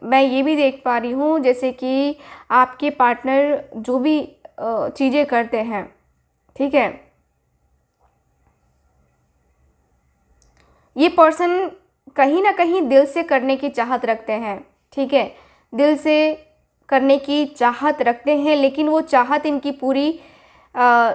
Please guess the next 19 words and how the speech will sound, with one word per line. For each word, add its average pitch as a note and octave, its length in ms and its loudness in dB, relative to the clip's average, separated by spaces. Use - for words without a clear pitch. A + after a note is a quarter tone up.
नहीं C#4 360 0
हो C4+ 120 2
पाती G#3+ 400 -2
है। G#3+ 340 -8
मैं C#4+ 140 4
यहाँ D4+ 360 0
पे D#4+ 60 -2
यही C4+ 280 -2
देख C4+ 300 0
पा A#3+ 140 4
रही B3+ 280 -2
हूँ D4 240 0
कि C#4+ 420 -4
ये C4 120 0
जो C#4+ 100 0
पर्सन C4 440 0
है C4 140 -2
ना, C#4+ 280 -2
अ, A#3 280 -2